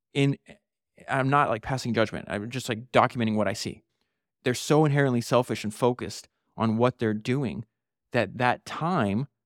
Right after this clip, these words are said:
right, because time is the finite resource, has to come from somewhere else. And so they decide, "Hey, it's gonna come from, you know, I'm gonna destroy marriages." I mean, how many of these people,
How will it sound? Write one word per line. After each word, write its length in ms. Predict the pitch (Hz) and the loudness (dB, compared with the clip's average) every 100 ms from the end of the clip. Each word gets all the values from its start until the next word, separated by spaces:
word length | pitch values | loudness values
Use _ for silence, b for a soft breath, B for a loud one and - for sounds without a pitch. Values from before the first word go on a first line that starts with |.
| _ _ | _ _
right, 200 | 107 131 | -2 -2
because 240 | 120 117 - | -2 -6 -4
time 260 | 127 127 | 0 2
is 120 | 131 | 2
the 120 | 131 120 | 0 0
finite 320 | 117 123 110 | 2 2 0
resource, 300 | 151 120 - _ | 0 -2 -6 _
has 220 | - 180 - | 2 2 4
to 80 | |
come 160 | - 160 | 4 2
from 120 | 147 | 2
somewhere 280 | - 139 123 | 0 2 4
else. 260 | 156 - - | 4 2 -2
And 140 | 131 | 0
so 100 | 143 | 2
they 140 | 131 131 | 2 2
decide, 460 | 127 - 165 135 | 0 2 4 4
"Hey, 160 | 135 131 | 2 0
it's 180 | - - | -2 -2
gonna 180 | 147 | -2
come 380 | 131 - 131 123 | -2 0 0 0
from, 380 | 120 113 113 117 - | 2 4 4 0 -6
you 100 | 131 | -2
know, 100 | 113 | 0
I'm 60 | 110 | 2
gonna 140 | 113 | 0
destroy 380 | 107 - 127 120 | -2 0 4 4
marriages." 560 | 110 107 107 104 110 - _ _ _ | 6 4 2 0 -6 -10 _ _ _
I 100 | 143 | -2
mean, 120 | 165 | 0
how 260 | 156 170 208 | 0 0 0
many 280 | 208 180 175 | 0 0 0
of 100 | 160 | -2
these 160 | 156 | -6
people, 460 | - 180 175 127 | -4 -4 0 0